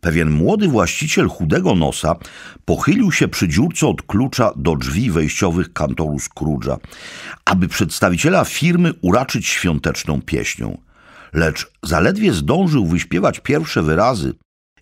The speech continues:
„Niech ci nic nie zamąci radości”, gdy Scrooge pochwycił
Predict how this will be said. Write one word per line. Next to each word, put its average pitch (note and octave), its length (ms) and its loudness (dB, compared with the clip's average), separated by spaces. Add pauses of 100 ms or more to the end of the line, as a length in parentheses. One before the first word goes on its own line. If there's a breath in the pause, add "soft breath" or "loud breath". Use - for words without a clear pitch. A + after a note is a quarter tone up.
„Niech F2 240 2
ci - 180 0
nic F3 260 0
nie G3 100 2
zamąci E3+ 500 2
radości”, C#3 680 0 (800 soft breath)
gdy F2 200 2
Scrooge - 600 -2
pochwycił - 680 0